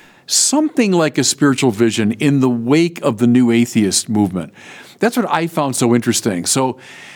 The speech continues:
especially among young people, after Hitchens, Dawkins, Sam Harris, and company have done their work, a lot of young people follow them. The church, you know, this is another, uh, video we could do, but the church's response, I thought, was very anemic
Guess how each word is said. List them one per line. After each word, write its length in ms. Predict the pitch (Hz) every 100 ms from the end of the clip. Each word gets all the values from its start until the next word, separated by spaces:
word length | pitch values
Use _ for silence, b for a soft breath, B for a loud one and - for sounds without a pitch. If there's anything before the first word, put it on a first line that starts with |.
| B
especially 300 | - 220 233
among 200 | 196 165
young 240 | 151 135 131
people, 400 | 113 95 - -
after 420 | 135 175 - 160
Hitchens, 540 | 139 123 147 - 139 117
Dawkins, 480 | 120 110 120 110 -
Sam 220 | 117 107
Harris, 400 | 107 101 104 104
and 100 | 101
company 360 | - 120 117
have 160 | 104 90
done 240 | 123 120
their 180 | 117 104
work, 400 | 104 143 147 113 -
a 80 | 131
lot 320 | 120 151 202
of 60 |
young 220 | 170 139 123
people 340 | 131 123 113
follow 460 | - 135 123 117 107
them. 420 | 123 143 90 78 B B B B B B B
The 100 | 139
church, 760 | - - 254 240 127 - - - _
you 100 | 139
know, 140 | 110 95
this 120 | 101
is 60 |
another, 320 | 101 104 90 80 80 _ _ _ _ _ -
uh, 200 | - 160 - - - - _ _
video 420 | _ 101 117 110
we 120 | 87 90
could 120 | 82
do, 160 | 95
but 180 | 85 92
the 80 | 127
church's 380 | - 233 175 120
response, 400 | 110 - 117 101
I 100 | 123
thought, 160 | 120 107
was 120 | 95
very 520 | 87 110 180 135 101
anemic 640 | 104 107 123 117 73 -